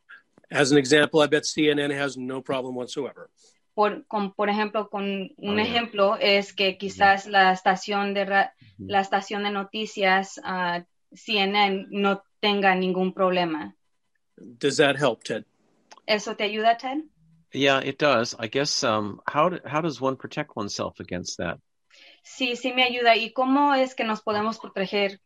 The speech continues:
Speaker 2: con-, contra eso?
Speaker 3: Or maybe you already answered it, actually, on
Speaker 2: O
Speaker 3: second
Speaker 2: quizás
Speaker 3: thought.
Speaker 2: ya lo has respondido.
Speaker 3: Hmm.
Speaker 1: You know what I'm gonna answer.
Speaker 3: Yes, I do, actually.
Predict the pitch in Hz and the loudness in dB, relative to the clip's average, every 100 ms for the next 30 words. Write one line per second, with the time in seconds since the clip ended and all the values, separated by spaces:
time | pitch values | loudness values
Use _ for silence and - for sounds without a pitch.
0 | _ 208 190 - - 208 196 196 185 180 | _ -4 -4 -6 -6 -2 0 2 2 0
1 | - - - _ 127 139 165 185 165 156 | -4 -14 -18 _ 0 2 2 4 4 6
2 | 151 147 139 147 - 110 92 98 101 - | 6 6 4 2 0 -2 0 0 -2 -6
3 | 113 135 113 110 - 110 101 220 196 220 | -6 -6 -6 -6 -4 -6 -4 -6 2 4
4 | 220 226 220 226 220 - 202 196 185 147 | 6 4 4 2 0 -4 -6 -4 -6 -8
5 | 185 _ _ _ - 117 92 - - - | -14 _ _ _ -6 -4 -4 -8 -12 -14
6 | _ - 147 147 151 156 151 151 147 120 | _ 4 8 10 10 8 8 4 2 -2
7 | 107 92 87 _ _ _ _ _ - 143 | -8 -16 -20 _ _ _ _ _ 0 2
8 | 156 110 107 117 98 95 - - - 90 | 2 0 2 0 -2 -6 -12 -10 -8 -8